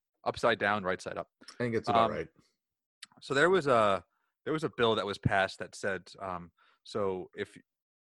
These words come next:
Speaker 1: generally speaking, reserve funds could only be used for, um, things like school construction projects.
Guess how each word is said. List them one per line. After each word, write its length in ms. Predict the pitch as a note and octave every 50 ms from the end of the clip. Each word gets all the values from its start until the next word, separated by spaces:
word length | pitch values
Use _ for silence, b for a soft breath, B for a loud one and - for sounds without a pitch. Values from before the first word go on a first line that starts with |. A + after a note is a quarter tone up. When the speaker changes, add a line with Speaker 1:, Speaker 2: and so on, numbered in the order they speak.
| _ -
Speaker 1:
generally 240 | G#2 C#3 C#3 D#3+ D3
speaking, 300 | B2+ - C3+ A#2+ A#2 A2+
reserve 420 | G#2+ G#2+ G2+ F#2 G#2 G2+ G#2 G2+ -
funds 600 | - - F2+ E2+ E2+ E2+ E2+ E2+ E2+ - - - _
could 120 | - -
only 200 | F#2+ G2+ G2 F#2+
be 120 | E2 F#2+ F#2+
used 540 | F2+ F2 F2 F2+ F2 F2 F2 D#2+ - - -
for, 680 | _ - - - F2+ E2+ E2+ E2+ E2+ E2+ E2+ E2+ E2 - _ _ _ _ _ _ _ _ _ _ _
um, 460 | F2 E2+ E2+ E2 D#2+ D#2+ D#2+ D#2+ D#2 D#2 D#2 _ _ _ _ _
things 180 | - F#2+ F2+ -
like 160 | F#2 E2+ - -
school 220 | - - - F#2
construction 440 | - F2 - - G2 F#2+ - - -
projects. 520 | - - - - - - - - - -